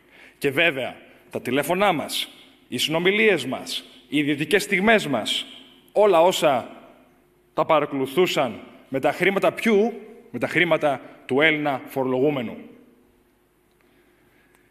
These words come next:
Μην ανα-, μην αναρωτιέστε, λοιπόν,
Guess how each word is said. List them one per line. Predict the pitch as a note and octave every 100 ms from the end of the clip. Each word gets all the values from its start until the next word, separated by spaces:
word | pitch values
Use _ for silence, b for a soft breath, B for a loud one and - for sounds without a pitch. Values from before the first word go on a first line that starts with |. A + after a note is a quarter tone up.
| b _ -
Μην | D#3
ανα-, | F3+ F3+ -
μην | D3+ F#3+ G3+
αναρωτιέστε, | D#3 D3+ C#3 C3+ D3+ D3 C#3
λοιπόν, | A#2+ A2 C3 A#2 F#2